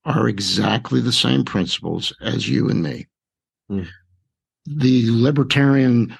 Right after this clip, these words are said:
Speaker 1: our founders were Libertarians, and that's what the Constitution is. And yet they are fighting the same battles that you are.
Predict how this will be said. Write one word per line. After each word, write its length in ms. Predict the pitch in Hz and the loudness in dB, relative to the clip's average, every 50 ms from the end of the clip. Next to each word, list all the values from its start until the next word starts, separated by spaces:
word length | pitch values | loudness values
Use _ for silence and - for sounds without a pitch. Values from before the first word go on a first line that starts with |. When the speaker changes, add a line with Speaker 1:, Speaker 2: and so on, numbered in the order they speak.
| - | -6
Speaker 1:
our 300 | - 120 127 131 131 127 | -2 0 2 2 2 2
founders 840 | 120 120 - - 127 139 160 175 165 135 104 87 73 - - - - - - _ _ _ | 0 -2 -4 -2 0 2 2 2 2 2 0 -2 -6 -8 -10 -12 -12 -14 -18 _ _ _
were 140 | - 107 107 | -2 -2 0
Libertarians, 1040 | 107 107 110 95 87 92 90 - 95 95 92 98 110 113 113 135 147 139 - - - _ _ _ _ _ _ _ _ _ _ _ _ | 2 2 0 0 0 -2 -4 -4 -4 -4 -2 0 0 0 0 0 -2 -4 -6 -8 -8 _ _ _ _ _ _ _ _ _ _ _ _
and 160 | - - - - | -4 -2 -2 0
that's 220 | 147 131 - - | -2 -2 -2 -2
what 120 | - - | -2 -4
the 60 | - - | -4 -6
Constitution 920 | - - 190 180 175 - - - 147 143 - 175 190 185 - - - - | -4 -2 -2 0 0 0 0 -2 -2 -2 -2 0 0 0 -2 -6 -8 -10
is. 280 | - - - - - - _ _ _ - - - _ _ _ _ _ - | -12 -12 -14 -16 -16 -18 _ _ _ -20 -20 -20 _ _ _ _ _ -4
And 180 | 120 120 117 127 | 0 2 2 2
yet 220 | 131 139 143 143 - - - _ 135 131 | 2 2 0 -4 -6 -12 -20 _ -16 -6
they 240 | 104 127 147 165 | -2 0 0 0
are 120 | 185 180 170 | 0 0 -2
fighting 420 | - - 151 156 151 139 131 123 | -4 -2 0 0 2 2 2 2
the 80 | 120 110 | 0 0
same 400 | - - - 117 135 - 113 - | 0 0 0 0 0 0 0 0
battles 460 | - 87 - 85 85 90 87 - - | 0 -2 -2 -2 -4 -4 -6 -6 -4
that 260 | - 98 95 - - | -4 -4 -4 -4 -4
you 160 | 98 117 98 | -4 -4 -4
are. 240 | 58 50 - - - | -4 -6 -10 -14 -18